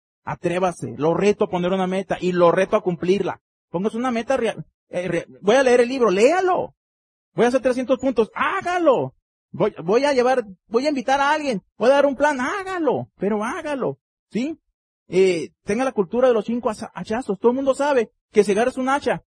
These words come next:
y le das cinco hachazos todos los días, aunque sea bien gra-, bien grande, tarde que temprano, tarde lo que tarde, ese árbol va a caer, ¿sí o sí? Si usted tiene la cultura de los cinco hachazos, un quince minutos diario de lectura, un audio,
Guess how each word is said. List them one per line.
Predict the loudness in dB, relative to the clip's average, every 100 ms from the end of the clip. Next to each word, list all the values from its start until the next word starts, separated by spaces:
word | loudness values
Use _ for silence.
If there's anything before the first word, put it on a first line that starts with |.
| _
y | -2
le |
das | 2 2
cinco | 0 -2 -2
hachazos | 0 -2 -2
todos | 0 2 4
los | 2
días, | 0 0 0
aunque | -2 -6
sea | -6 -6
bien | -4
gra-, | -2 -2 -2
bien | -4 -4
grande, | -2 -2 0 -2
tarde | 0 -4 -2
que | -2 0
temprano, | 0 0 0 0 -2
tarde | -2 -2 0 2
lo | 0
que | 0
tarde, | 0 2 4 2
ese | 2 -2
árbol | -2 0 2 2 2
va |
a | 2
caer, | 0 0
¿sí |
o | -2
sí? | 0 -2 -4 _ _ _ _ _ _
Si | -4
usted | -4 -2
tiene | 0
la | 0
cultura | 0 -2 -2 4
de | 6
los | 4
cinco | 0 -2 -2
hachazos, | 0 0 0 -2 -4 _ _ _ _ _
un | -2 -2 -2 -10 _ _ _ _
quince | -4 -2
minutos | -2 2
diario | 4 6
de | 6
lectura, | 4 0 0 0 0
un | 0 2
audio, | 2 2 2 -2